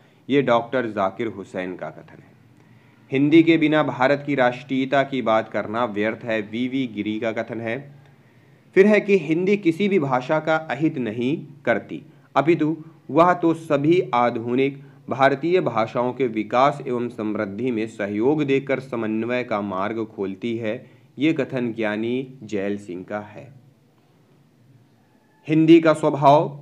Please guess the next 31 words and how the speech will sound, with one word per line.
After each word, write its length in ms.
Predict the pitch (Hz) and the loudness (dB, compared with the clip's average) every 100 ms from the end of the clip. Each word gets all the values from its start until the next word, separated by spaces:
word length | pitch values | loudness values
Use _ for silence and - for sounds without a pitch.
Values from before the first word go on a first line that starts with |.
| - | -2
प्रेम 480 | 151 170 185 185 185 - | 4 6 6 2 -4 2
एवं 260 | 165 165 170 | 4 4 2
सहिष्णुता 760 | 165 135 143 143 143 143 147 156 | -2 -2 -2 -2 -2 -2 0 0
से 320 | 151 151 147 127 | 0 -6 -2 0
ओतप्रोत 580 | 123 123 113 120 143 | 0 -2 -2 0 0
है 420 | 135 143 139 - - | -2 -4 -4 -6 -2
और 240 | 123 131 | 2 2
यही 380 | 123 110 135 175 | 2 0 -2 -2
उसकी 400 | 185 127 - 131 | -4 -6 -6 -4
विशेषता 600 | 110 101 104 104 104 110 101 | -4 -4 -4 -6 -4 -4 -4
है, 280 | 98 80 - - _ | -6 -12 -14 -20 _
ज्ञानी 380 | 110 120 120 135 143 | -2 0 0 -2 -4
जैल 300 | 110 104 104 | -4 -4 -4
सिंह 260 | 104 117 | -6 -8
का 100 | 117 120 | -6 -6
कथन 280 | 117 120 | -8 -10
है। 160 | 120 123 - - _ _ _ _ - | -10 -10 -12 -20 _ _ _ _ 6
फिर 100 | 196 | 8
है 160 | 202 196 | 8 4
कि 120 | 196 | 2
ये 260 | 196 156 190 | 0 2 2
सभी 360 | 180 156 180 | 0 -2 0
भाषाएं 720 | 160 127 110 - 113 143 151 107 | 0 0 0 -2 -4 -4 -8 -12
भारत 580 | 104 131 135 151 180 170 | -6 2 4 4 2 -2
की 180 | 147 151 | -4 -2
सांस्कृतिक 760 | 151 120 120 117 135 139 170 | 0 -2 -2 -4 -6 -4 -6
संपत्ति 840 | - 120 117 113 104 - - 151 156 156 | -6 -6 -4 -6 -8 -14 -6 -4 -4 -6
की 120 | - 131 | -6 -6
समान 520 | - 113 107 117 110 104 | -4 -4 -2 0 -2 -4
उत्तराधिकारी 880 | 131 - 147 143 139 120 104 98 123 | -6 -4 0 0 0 -4 -2 -2 -2
हैं। 160 | 123 120 | -4 -6